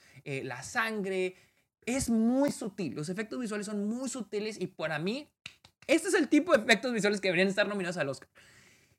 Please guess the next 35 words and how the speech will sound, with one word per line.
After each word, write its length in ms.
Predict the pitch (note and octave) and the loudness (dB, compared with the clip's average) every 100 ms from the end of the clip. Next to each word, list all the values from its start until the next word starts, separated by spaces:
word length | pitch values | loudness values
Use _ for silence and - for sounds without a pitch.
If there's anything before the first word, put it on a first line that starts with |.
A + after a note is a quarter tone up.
| _ _ _ | _ _ _
Funciona 540 | C4+ D4 - D4+ B3 F3 | 4 4 4 2 2 2
la 120 | D#3+ | -2
fotografía, 600 | F#3 E3+ E3 F#3 B3 A3 | -2 -4 -4 -2 -2 0
la 100 | F#3+ | 0
edición, 480 | E3 D#3 - A3+ G#3+ | -2 -4 -4 -4 -2
la 160 | F#3 F#3 | 0 2
banda 280 | G3+ G#3+ G#3 | 2 0 -2
sonora 420 | G3+ E3+ F3 G3 | 0 0 2 2
de 120 | E3+ | 2
este 520 | D#3 - F#3 F3+ F3+ E3 | -4 -8 -4 -2 -2 -2
Atticus 420 | E3+ F#3+ E3 D3 | -2 -4 -2 -2
Ross 400 | D#3 E3+ F#3+ G3 | -2 -2 -2 -2
y... 760 | D#3 C#3+ C#3 C3+ C3+ C3+ C3+ - | -2 -2 0 0 0 -2 -2 0
Ay, 180 | A#3 | 2
siempre 240 | A3+ A#3+ A#3+ | 4 4 2
se 120 | A3+ | 0
me 100 | G#3+ | 0
olvida 160 | G#3 G#3+ | 2 0
el 60 | |
nombre 240 | G#3+ G#3+ G#3+ | 0 0 2
del 80 | |
otro 260 | G#3 G3+ G3+ | 2 0 0
güey, 260 | G3 F#3+ E3+ | 2 2 2
este... 1200 | E3 - F3+ F3 F3 E3 D3+ C3+ C3 C3 B2+ - _ _ _ _ _ _ _ _ _ _ _ _ _ _ - | -2 -4 -2 2 4 4 4 2 2 -2 -4 -10 _ _ _ _ _ _ _ _ _ _ _ _ _ _ -12
Ay, 200 | B2+ B2+ | -6 -4
de 460 | B2+ C3+ C#3 C#3 C#3 | 0 2 4 4 2
este, 440 | - D3 D3 C#3+ | -2 -2 2 4
a 40 | |
ver, 160 | C#3 C#3+ | 6 6
aquí 200 | C#3+ F#3 | 6 4
estoy 200 | F3 F3+ | 2 2
buscando, 540 | E3+ E3 - E3 D#3+ | 2 0 -2 -4 -4
¿cómo 180 | E3+ F3 | -6 -6
se 100 | E3+ | -6
llama? 240 | D#3 D#3+ | -8 -8